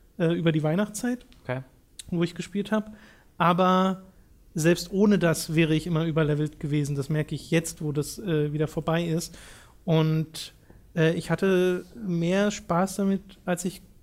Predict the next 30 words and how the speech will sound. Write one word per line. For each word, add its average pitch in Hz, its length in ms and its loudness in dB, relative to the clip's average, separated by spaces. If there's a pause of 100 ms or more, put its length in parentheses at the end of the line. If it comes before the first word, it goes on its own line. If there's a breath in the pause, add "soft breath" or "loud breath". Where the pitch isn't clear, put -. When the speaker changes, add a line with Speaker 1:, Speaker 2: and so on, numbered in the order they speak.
Speaker 1:
gedacht 185 380 -4
hätte. 156 180 -2
Also 147 140 -2
ich 151 100 -2
hab 165 140 2
das 175 160 -6
wirklich 170 260 -6
über 185 240 0
die 165 160 -2
letzten 170 360 -4
zwei 170 200 0
Wochen 175 160 -2
immer 190 240 2
mal 175 160 2
wieder 175 180 0
gespielt. 220 420 -4
Ich - 40 -12
hab 160 120 -8
da 175 80 0
jetzt 165 160 -2
insgesamt, 170 480 -4
glaub 165 120 -2
ich, 165 100 -4
so 170 140 -4
auch - 160 -10
schon 175 220 -4
wieder 165 160 2
dreißig 165 400 -6
Stunden 208 240 -2
reingesteckt. 160 520 -4